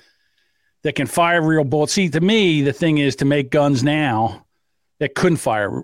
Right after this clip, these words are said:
a real bullet. Like, in other words, in, instead of having a forty-five, it would be like a,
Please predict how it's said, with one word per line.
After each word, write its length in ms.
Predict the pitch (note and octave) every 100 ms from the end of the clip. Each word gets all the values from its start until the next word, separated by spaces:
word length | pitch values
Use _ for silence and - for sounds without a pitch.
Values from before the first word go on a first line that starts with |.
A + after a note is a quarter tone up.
| -
a 80 | C3
real 200 | A#2+ A2+
bullet. 300 | A2 G2 - - _
Like, 160 | C3 B2
in 60 | C#3+
other 160 | C#3
words, 400 | C3+ C#3 B2+ - - - - - _ -
in, 160 | C#3 -
instead 300 | D3+ - E3+
of 80 | D#3
having 200 | D#3+ D3
a 40 |
forty-five, 680 | - E3+ D#3+ C3 F3 D#3+ D3+
it 60 | C#3+
would 160 | C#3+
be 120 | B2 C#3
like 200 | C3+ B2+
a, 260 | A#2+ A2